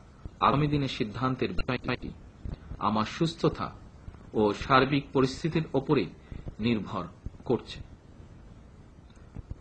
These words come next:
নেতৃবৃন্দ, দলে অনেক যোগ্য,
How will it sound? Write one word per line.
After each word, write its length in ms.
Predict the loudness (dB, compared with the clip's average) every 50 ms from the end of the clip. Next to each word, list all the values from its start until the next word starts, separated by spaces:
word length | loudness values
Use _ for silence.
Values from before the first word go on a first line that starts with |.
| -12 -16 -14 -14 -14 -18 -14 -14 -6 2
নেতৃবৃন্দ, 520 | 2 2 4 4 4 4 4 4 4 0 0 -2 -6 -16 -20 -20 -20 -20 -20 -20 -20 -18 -18 -18 -18 -18 -18 -20 -20 -20 -16 -14 -8
দলে 440 | 0 4 6 6 8 8 6 4 2 -2 -12 -14 -12 -10 -2 2
অনেক 320 | 4 4 4 4 2 2 4
যোগ্য, 420 | 4 4 4 4 2 2 2